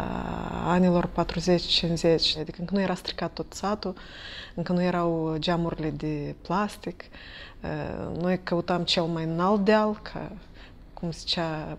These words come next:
bunica mea, că îți rupi capul până ajungi cu sania în jos. Eh, adică chestii din astea. No-,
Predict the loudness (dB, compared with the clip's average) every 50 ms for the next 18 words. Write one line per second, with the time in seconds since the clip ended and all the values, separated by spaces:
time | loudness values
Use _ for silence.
0 | -10 -8 -8 -6 -6 -6 -6 -6 -6 -8 -12 -12 -10 -8 -2 2 2 2 2 0
1 | -2 0 0 0 0 -4 -12 -8 -8 -6 -6 -4 -2 -2 0 0 0 -2 -4 -4
2 | -4 -2 -2 0 0 -2 -2 -2 -2 -2 -2 -4 -4 -8 -10 -12 -12 -10 -10 -10
3 | -8 -8 -8 -6 -6 -6 -6 -6 -6 -8 -8 -10 -12 -12 -14 -16 -16 -16 -12 -4
4 | -2 2 4 4 4 6 4 2 2 -2 -2 4 6 6 6 6 4 4 6 8
5 | 8 8 8 6 4 2 2 0 2 2 2 2 2 2